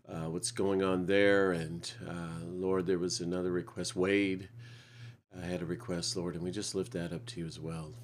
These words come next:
Father. And we just, uh, ask for your grace, your mercy in these situations, Lord, your will to be accomplished,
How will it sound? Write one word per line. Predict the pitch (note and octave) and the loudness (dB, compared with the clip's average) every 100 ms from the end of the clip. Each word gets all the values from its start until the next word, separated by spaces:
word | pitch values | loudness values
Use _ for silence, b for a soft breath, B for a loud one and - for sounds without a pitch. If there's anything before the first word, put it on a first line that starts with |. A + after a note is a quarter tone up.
| - | -10
Father. | F2 E2 D#2+ | -6 -6 -6
And | D#2 | -8
we | E2 | -6
just, | F2+ - - _ _ B B B B B | -6 -6 -10 _ _ B B B B B
uh, | G#2+ F2+ | -12 -8
ask | G2 G2+ F#2+ | 0 0 0
for | - | 0
your | F2+ G2+ G#2 G2 F#2 - F#2 | 2 4 4 0 -8 -10 0
grace, | G#2 G#2 F#2+ | 4 4 4
your | F2+ | -2
mercy | F2 G2 G#2 - G2 | 0 2 2 0 -2
in | |
these | F#2 F2 | 0 -2
situations, | - F#2+ - F2+ F#2 F2+ - F2+ E2+ | -2 -2 0 2 2 0 -4 -6 -4
Lord, | F2 F2+ E2+ | -2 -2 -2
your | E2+ | -4
will | F2 F2+ G2+ F#2+ | -2 4 4 4
to | F2 | 0
be | E2+ | -2
accomplished, | D#2+ - F2 F2 E2 E2 - - | -4 -4 -4 -4 -8 -12 -10 -12